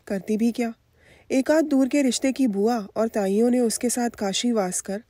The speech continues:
मृत्यु समय तारक मंत्र श्रवण करने की इच्छा भी प्रकट कर दी थी, किंतु रमा ने अपने छलबल के झाड़ से इन स्वार्थी स्वजनों को झाड़ झूड़ कर झटक दिया था।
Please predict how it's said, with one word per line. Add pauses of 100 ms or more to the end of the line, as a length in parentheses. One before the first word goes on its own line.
(440)
मृत्यु
समय
तारक
मंत्र
श्रवण
करने
की
इच्छा
भी
प्रकट
कर
दी
थी, (640)
किंतु
रमा
ने
अपने
छलबल
के
झाड़
से
इन
स्वार्थी
स्वजनों
को
झाड़
झूड़
कर
झटक
दिया
था।